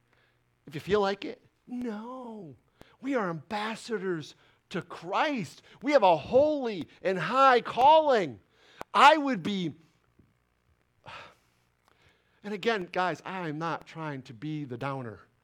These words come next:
I'm trying to be real. How many Christians know what the high calling is?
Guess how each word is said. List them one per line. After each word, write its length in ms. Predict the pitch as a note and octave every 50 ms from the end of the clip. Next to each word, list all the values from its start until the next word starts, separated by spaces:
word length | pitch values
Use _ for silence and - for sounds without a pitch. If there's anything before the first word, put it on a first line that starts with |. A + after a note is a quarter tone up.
| _ _ _ _ _ _ _ - _ _ _ _ _ - C3+
I'm 120 | C3+ C#3
trying 360 | - - C3 C3+ A3+ A3+ G#3+
to 60 | F3
be 140 | D3 D#3+ D#3
real. 400 | D3 C#3 D#3+ D#3 C#3 A#2 G2+ - _ _ _ _ _ _ _ _ _ _ _ - _ _ _ _
How 160 | _ - D#3
many 160 | F3 G#3 A3+
Christians 540 | E3 - - E3+ E3+ - - E3 D#3 B2+ A2+
know 180 | A2+ A#2+ A2+ A2
what 200 | A#2+ C3 D3 -
the 60 | B2+
high 220 | A#2+ A2+ B2+ B2 B2+
calling 380 | - - E3+ F#3+ A3 G#3+ F3+ - - - _
is? 160 | - -